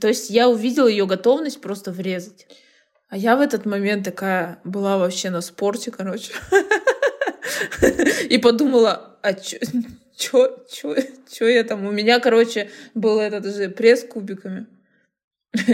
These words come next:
И я такая думаю: «А че, че не врезать-то тоже ей?» <laughs> А потом че-то меня остановило. Но я помню этот, ну, то есть, э, что-то меня остановило, это страх.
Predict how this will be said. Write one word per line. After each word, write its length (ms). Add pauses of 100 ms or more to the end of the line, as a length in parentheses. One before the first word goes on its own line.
(240)
И 60
я 120
такая 280
думаю: 360
«А 40
че, 280 (160)
че 160
не 140
врезать-то 580
тоже 320
ей?» 340 (440)
<laughs> 680
А 100
потом 380
че-то 300
меня 260
остановило. 880 (640)
Но 400
я 200
помню 680 (100)
этот, 320 (160)
ну, 120
то 120
есть, 220 (140)
э, 300
что-то 440
меня 200
остановило, 840
это 200
страх. 500